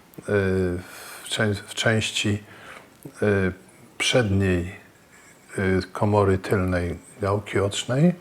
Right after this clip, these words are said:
y, czyli z przodu i z tyłu jest przyrośnięta w niewielkim zakresie, natomiast resztę przyłożona. I teraz różne czynniki mogą powodować, że płyn,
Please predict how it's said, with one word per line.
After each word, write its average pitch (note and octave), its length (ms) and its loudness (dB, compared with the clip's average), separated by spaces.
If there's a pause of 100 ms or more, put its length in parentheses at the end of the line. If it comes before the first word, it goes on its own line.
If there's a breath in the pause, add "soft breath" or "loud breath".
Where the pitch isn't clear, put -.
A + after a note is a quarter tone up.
(1080 loud breath)
y, A2+ 140 0
czyli G#2+ 320 -2
z - 60 -6
przodu C#3 360 4
i A2+ 80 2
z - 100 -4
tyłu B2+ 200 2
jest A2 180 0
przyrośnięta A#2+ 580 0
w F#2+ 60 -2
niewielkim G#2+ 680 0
zakresie, A#2+ 500 4
natomiast G#2+ 480 0
resztę C#3 320 0
przyłożona. G#2+ 800 0 (840 loud breath)
I A#2+ 80 0
teraz A#2+ 520 4 (460 loud breath)
różne D3+ 480 6
czynniki A#2 920 0 (260)
mogą B2 340 4
powodować, G#2+ 1000 2 (640 loud breath)
że G#2+ 720 4 (560)
płyn, B2+ 500 6